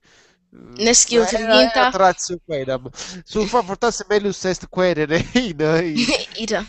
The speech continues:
Speaker 1: in rete, dicamus, instrumentum quo convertat gradus ex hoc systema te ad alterum, eh, sistema, systema. Eh, sed bene, ergo io sia.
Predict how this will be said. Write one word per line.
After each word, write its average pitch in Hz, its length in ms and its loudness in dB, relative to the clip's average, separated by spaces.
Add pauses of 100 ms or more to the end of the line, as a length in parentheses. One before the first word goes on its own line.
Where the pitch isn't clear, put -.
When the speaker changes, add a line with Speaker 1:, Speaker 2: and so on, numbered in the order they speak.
(100)
Speaker 1:
in 160 280 -6
rete, 170 360 -6
dicamus, 160 480 -2
instrumentum 151 640 -6
quo 165 180 -2
convertat 139 960 -2
gradus 147 540 0
ex 139 360 -6 (360)
hoc 180 240 2
systema 147 560 0
te 156 220 -4 (200)
ad 143 240 -2
alterum, 143 680 -2 (280)
eh, 123 340 -4
sistema, 113 640 -4
systema. 110 720 -10 (500)
Eh, 170 440 4
sed 254 160 -2
bene, 190 240 2
ergo 147 260 2
io 156 140 2
sia. 135 280 -6